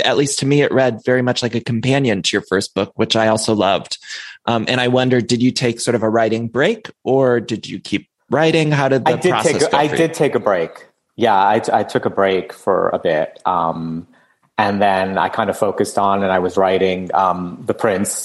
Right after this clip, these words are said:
Speaker 2: the animated, uh, show that I did about the royal family. And then kind of then while I was doing that, I started, um, this book.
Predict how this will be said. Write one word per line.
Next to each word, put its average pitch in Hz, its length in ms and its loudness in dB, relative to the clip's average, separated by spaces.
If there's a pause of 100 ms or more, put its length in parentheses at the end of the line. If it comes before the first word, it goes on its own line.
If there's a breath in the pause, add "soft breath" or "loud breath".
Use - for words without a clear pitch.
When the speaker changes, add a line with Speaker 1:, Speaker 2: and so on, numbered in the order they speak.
Speaker 2:
the 95 200 0
animated, 92 640 0
uh, 87 160 2
show 107 320 0
that 95 120 0
I 87 100 0
did 90 360 -2
about - 320 -2
the 98 60 -4
royal 98 200 2
family. 95 600 0
And 95 180 -2
then 104 280 0 (240 loud breath)
kind 139 240 0
of 113 140 0
then 120 240 2
while 110 440 4
I 95 140 2
was 95 260 -2
doing 98 360 0
that, 92 380 2
I 98 100 0
started, 92 580 0 (240)
um, 90 360 0 (480 soft breath)
this 101 260 -2
book. - 420 -4